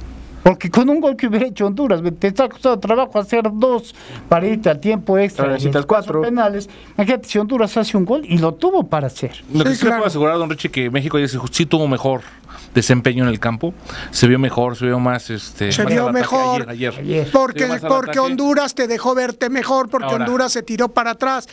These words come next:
Speaker 4: ¿Tú no ves eso del fútbol?
Speaker 3: Permíteme, o sea, está bien eso, está bien. Y está bien que Honduras aguantó y aguantó y aguantó. Lo que no está bien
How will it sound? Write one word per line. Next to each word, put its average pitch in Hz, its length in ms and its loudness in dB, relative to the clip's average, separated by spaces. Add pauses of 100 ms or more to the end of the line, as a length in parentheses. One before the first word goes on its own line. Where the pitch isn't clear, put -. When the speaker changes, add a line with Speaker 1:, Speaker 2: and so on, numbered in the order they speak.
(220)
Speaker 4:
¿Tú 285 120 2
no 277 140 2
ves 269 220 0
eso 262 200 0
del 226 140 -2
fútbol? 240 500 0
Speaker 3:
Permíteme, 120 240 -6
o 113 100 -2
sea, 139 100 0
está 170 160 0
bien 165 160 2
eso, 135 320 -4
está - 160 0
bien. 135 240 0 (420)
Y 131 40 6
está 156 120 2
bien 165 100 0
que 160 100 0
Honduras 143 360 0
aguantó 131 500 -2
y 143 60 -2
aguantó 127 360 -2
y 139 60 -2
aguantó. 135 360 -2
Lo 127 100 -2
que 127 140 -6
no 151 60 0
está 165 180 0
bien 139 320 -2